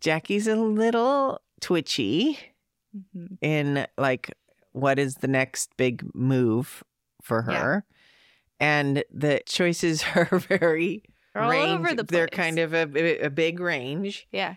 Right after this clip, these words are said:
Speaker 1: And so my question the other day when you stopped me and said, "Oh, we need to record this," is I was like, "What is the driver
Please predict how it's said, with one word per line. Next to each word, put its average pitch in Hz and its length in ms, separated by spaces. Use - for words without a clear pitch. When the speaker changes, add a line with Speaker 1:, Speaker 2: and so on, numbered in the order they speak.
Speaker 1:
And 151 160
so 170 100
my 151 160
question 180 540
the 156 80
other 156 160
day 147 280
when 147 200
you 135 80
stopped 143 280
me 131 120
and 139 100
said, 131 160
"Oh, 135 160
we 139 160
need 139 180
to 143 80
record 139 380
this," 127 220
is 127 180
I 139 200
was 135 100
like, 135 260
"What 151 420
is 143 440
the 135 560
driver 143 640